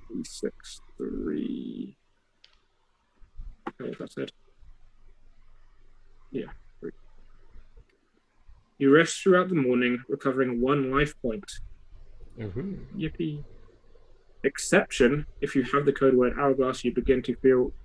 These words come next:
Speaker 1: feverish and recover no life points. Oh, wow. Brutal.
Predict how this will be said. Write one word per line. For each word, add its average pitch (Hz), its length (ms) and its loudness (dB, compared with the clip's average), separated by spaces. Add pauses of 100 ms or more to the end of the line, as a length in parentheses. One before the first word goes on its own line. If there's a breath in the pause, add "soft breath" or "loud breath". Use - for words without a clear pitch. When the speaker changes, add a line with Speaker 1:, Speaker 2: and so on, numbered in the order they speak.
Speaker 1:
feverish 131 600 4 (340)
and 127 160 -4
recover 123 440 2 (500)
no 127 260 6
life 110 300 4
points. 113 420 -8
Oh, 143 100 -6
wow. 113 280 -8 (1080)
Brutal. - 300 -6